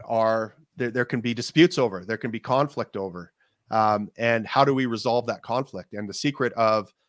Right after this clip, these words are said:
civilization, and in fact, I think the secret to Western civilization, and the reason why we have so much flourishing in the West while the rest of the world has been languishing, has been the, the idea that,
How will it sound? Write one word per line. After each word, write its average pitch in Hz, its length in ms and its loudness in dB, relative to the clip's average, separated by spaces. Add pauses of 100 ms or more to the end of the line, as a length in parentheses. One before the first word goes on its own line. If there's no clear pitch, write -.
civilization, 120 760 -2
and 110 100 -8
in 110 60 -8
fact, 123 280 0
I 123 60 0
think 143 180 -6
the - 80 -6
secret 127 440 -2
to 113 120 -6
Western 120 420 -2
civilization, 95 680 -6
and 98 80 -8
the 101 60 -4
reason 123 280 -2
why 110 140 2
we 104 80 -4
have 110 140 -2
so - 180 -4
much 117 240 -8
flourishing 135 540 -2 (320)
in 113 100 -2
the 107 80 2
West 117 360 2
while 104 160 0
the 110 120 -2
rest 113 260 -2
of 117 40 -8
the 113 80 0
world 107 360 2 (200)
has 104 160 -6
been 101 180 -6
languishing, 117 680 -2 (580)
has 117 220 0
been 117 400 0 (420)
the, 107 180 0 (160)
the 117 120 0
idea 110 520 2
that, 104 300 -2